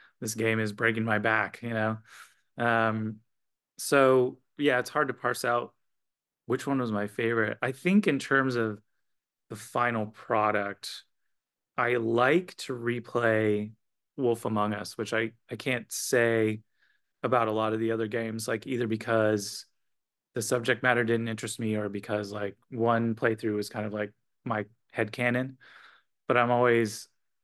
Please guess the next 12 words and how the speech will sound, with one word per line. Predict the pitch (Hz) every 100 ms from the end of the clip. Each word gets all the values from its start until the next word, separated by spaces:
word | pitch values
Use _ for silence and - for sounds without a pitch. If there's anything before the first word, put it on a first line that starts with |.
| _
drawn | 123 117 117 113
to, | 110
like, | 113 110 104 -
"I | 165 190
wanna, | 233 302 190
like, | 135 120 - _
play | - 120
Wolf | 110 110 110
a |
little | 107 107
bit | 110 107 -
again, | 113 117 110 110 107